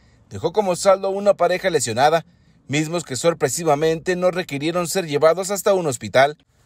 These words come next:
Los tripulantes de un auto compacto acabaron atravesando un muro sobre la calle Emiliano Zapata, ubicado al borde de esta carretera a Chapala, mismo que tenía la función de dar la bienvenida a la colonia Las Juntas. El auto derribó casi por completo la barda, destruyendo no solo el muro de contención,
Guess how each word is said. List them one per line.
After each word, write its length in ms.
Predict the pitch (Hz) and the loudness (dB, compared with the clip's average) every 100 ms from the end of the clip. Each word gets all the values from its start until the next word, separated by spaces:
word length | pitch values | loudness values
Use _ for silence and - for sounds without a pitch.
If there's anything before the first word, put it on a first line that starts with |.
| _ _ | _ _
Los 160 | - 95 | -8 0
tripulantes 540 | 185 175 190 190 202 | 0 2 0 0 -4
de 60 | 196 | 2
un 40 | |
auto 260 | 190 185 185 | 2 2 2
compacto 520 | 156 139 180 180 226 | 0 4 2 4 2
acabaron 400 | - 165 180 190 | 4 4 4 2
atravesando 640 | 160 139 127 180 180 180 | -2 -2 0 -2 0 0
un 100 | 180 | 0
muro 240 | 180 180 185 | -2 0 0
sobre 260 | 185 170 | -2 -2
la 120 | 165 | 0
calle 240 | 147 175 175 | 2 0 0
Emiliano 360 | 160 156 170 | -2 0 0
Zapata, 520 | 160 131 151 147 143 208 | 0 0 4 4 2 -2
ubicado 440 | 160 147 170 170 | -4 2 2 4
al 120 | 170 | 2
borde 260 | 160 170 165 | 2 -2 -2
de 140 | 170 | -4
esta 180 | 190 208 | -2 -2
carretera 380 | 208 196 190 143 | -2 0 2 0
a 40 | |
Chapala, 460 | 113 107 127 147 143 _ _ _ _ | -2 2 2 2 -4 _ _ _ _
mismo 360 | 120 143 147 143 | -4 -2 -2 -4
que 100 | 131 | -4
tenía 400 | 120 139 156 156 | -4 -2 2 4
la 140 | 151 | 2
función 520 | 127 117 127 175 190 - _ _ | 0 -6 0 0 0 -10 _ _
de 100 | 104 | -2
dar 200 | 113 170 | 2 4
la 100 | 156 | 2
bienvenida 580 | 170 175 156 170 175 185 | 0 0 0 2 2 2
a 120 | 165 | 2
la 100 | 170 | 0
colonia 320 | 175 170 170 | 0 -2 -2
Las 160 | 131 101 | -2 -4
Juntas. 480 | - 156 147 143 - _ _ _ _ _ - | -4 -2 2 0 -2 _ _ _ _ _ -12
El 160 | 101 | 2
auto 320 | 156 165 185 | 2 2 0
derribó 420 | 170 165 143 170 180 | 0 0 0 -2 2
casi 280 | 180 175 | 0 0
por 180 | 165 156 | -4 -6
completo 480 | 123 120 156 170 196 | -4 -6 -4 -2 2
la 100 | 160 | 2
barda, 280 | 143 165 175 | 2 0 -2
destruyendo 520 | 175 135 131 170 170 | -6 -8 -6 -4 -4
no 140 | 175 | -4
solo 240 | 165 180 175 | -4 -4 -2
el 80 | 170 | -2
muro 180 | 170 | 0
de 100 | 156 | 0
contención, 680 | 151 165 147 113 156 180 214 | 0 -4 -6 -4 0 0 -2